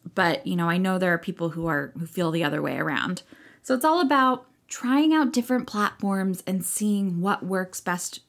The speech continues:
for you. I actually don't use Apple Notes that much. I tend to use Evernote in its place. I don't know, there's just something about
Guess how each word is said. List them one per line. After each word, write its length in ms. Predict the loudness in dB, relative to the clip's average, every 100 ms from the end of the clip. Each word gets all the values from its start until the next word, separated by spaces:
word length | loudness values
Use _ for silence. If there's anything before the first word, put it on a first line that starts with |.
| -8
for 100 | -6
you. 420 | -4 -4 -4 -10 -16 -20 -20 -20 _ _ -2
I 80 |
actually 380 | -2 0 -2 -2 -4
don't 580 | 0 2 2 -2 -6 -10 -12 _ _ -8
use 400 | -4 -2 -2 -2
Apple 340 | -2 0 2 4
Notes 540 | 4 4 0 -8 -8 _ -8
that 200 | -6 -2
much. 460 | -2 -2 -4 -8 -2
I 100 | 0
tend 260 | 0 -2 0
to 60 | 0
use 160 | 0
Evernote 540 | 0 0 2 2 2 0
in 100 | -2
its 140 | -4
place. 460 | -4 0 2 0 -6 -16 -20 -18 -20 -20 0
I 80 | 2
don't 120 | 4
know, 100 | 4
there's 200 | 4 2
just 260 | -2 -6 -4
something 400 | -4 -4 -2 2
about 480 | 2 4 4 2